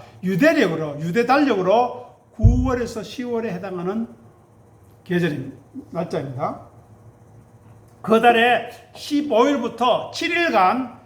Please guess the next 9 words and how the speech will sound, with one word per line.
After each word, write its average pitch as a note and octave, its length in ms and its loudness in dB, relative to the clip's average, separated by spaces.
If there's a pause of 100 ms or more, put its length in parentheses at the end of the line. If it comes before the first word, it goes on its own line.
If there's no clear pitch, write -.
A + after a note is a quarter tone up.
(120)
지키는 G#3 360 -8
축제인데요. F3 600 -6
마-, E3 140 -12 (720)
마치 A3+ 320 -2
추수감사절, G#3 1040 -2
그리고 G#3+ 600 -2
광야 A#3+ 460 0
생활을 A3+ 400 -4
기점하는 G3+ 720 -2